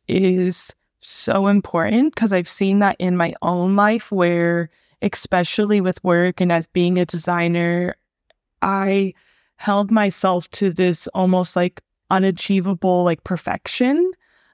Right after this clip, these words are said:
Oh, I have to be, I have to be good at everything I do, and I cannot make a mistake, 'cause if I make a mistake, then I'm not a good designer. But the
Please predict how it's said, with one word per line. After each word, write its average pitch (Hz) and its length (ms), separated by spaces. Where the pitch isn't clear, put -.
Oh, 214 200
I 190 80
have 185 440
to 202 120
be, 175 500
I - 40
have 202 100
to 214 80
be 196 180
good 196 200
at 196 120
everything 190 500
I 180 80
do, 185 220
and 165 100
I 170 60
cannot 202 500
make 190 180
a 190 60
mistake, 180 360
'cause 175 160
if 190 120
I 185 100
make 196 240
a 214 40
mistake, 180 420
then 185 140
I'm 175 200
not 175 220
a 170 40
good 175 200
designer. - 680
But 208 160
the 220 100